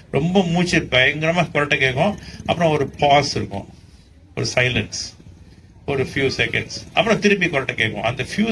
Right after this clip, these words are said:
செகண்ட்ஸ் தான் மூச்சு விடாத நேரம். அப்போ வந்து பாத்தீங்கன்னா, அவங்க ரெஸ்ட்லெஸ்ஸா இருப்பாங்க, அப்புறம் மூச்சு விடுவாங்க. So, இது மாதிரி ஏற்படும் போது ஆக்சிஜன் லெவல் மேலேயும் கீழேயும் போறதுனால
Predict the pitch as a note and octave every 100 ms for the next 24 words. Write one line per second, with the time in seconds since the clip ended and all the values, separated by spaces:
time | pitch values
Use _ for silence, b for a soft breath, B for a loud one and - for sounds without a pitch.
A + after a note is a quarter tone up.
0 | G#3 D3+ D3+ F#3+ F3 - B2+ D#3 C#3 D#3
1 | D3+ C3 B2 B2+ A#2+ G2+ F#2 - - -
2 | - - - - - - - b b b
3 | b - D3+ F#3+ F3+ G3 E3 D#3 D#3 G3
4 | E3 B2+ C3+ D#3 D3 D#3+ D3 - B2 G3
5 | E3+ A2+ G#2+ G2+ F#2 F#2 - - B B
6 | - F#3+ F3+ F#3+ G3 G3+ A3 F#3 E3 E3
7 | C3+ A2+ G#2 F2+ A2 C3+ A2+ D3+ - F3
8 | C#3 A2 A#2 A#2+ A2+ A#2 A#2 A2 A2 A2+
9 | G#2 G2 F#2+ F2+ - F2+ G#2+